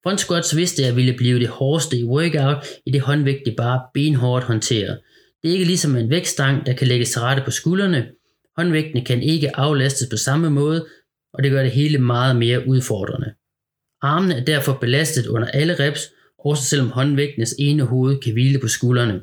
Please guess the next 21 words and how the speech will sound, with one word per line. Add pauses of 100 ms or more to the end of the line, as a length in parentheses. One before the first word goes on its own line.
(520)
Det
er
mest
for
balancens
skyld, (280)
at
det
lægges
på
skuldrene, (280)
for
ellers
kan
man
ikke
køre
ret
mange
reps
sammenhængende.